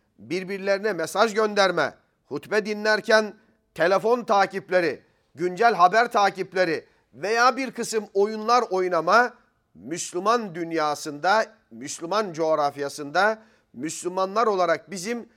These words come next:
sıradan yaptığımız hadiseler, sıradan yaptığımız olaylar haline geldi.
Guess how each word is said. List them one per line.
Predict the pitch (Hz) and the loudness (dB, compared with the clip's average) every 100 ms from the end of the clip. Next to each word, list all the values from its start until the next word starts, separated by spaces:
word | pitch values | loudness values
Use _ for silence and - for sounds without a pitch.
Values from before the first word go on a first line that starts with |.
| _ _ | _ _
sıradan | - - 247 247 240 262 262 | -14 -8 0 4 4 6 4
yaptığımız | 226 202 202 196 190 196 165 | 2 -2 -2 -4 -2 -2 -2
hadiseler, | 160 170 156 - 156 165 151 107 _ _ - | 2 2 0 -4 2 4 2 -2 _ _ -18
sıradan | - 220 220 202 240 220 | -8 -2 0 2 0 0
yaptığımız | 196 - - 180 196 | -2 -4 -6 -6 -6
olaylar | 151 156 160 160 196 | -4 0 2 2 4
haline | 180 147 139 135 | 4 4 0 -4
geldi. | 127 120 107 - | -4 -6 -8 -18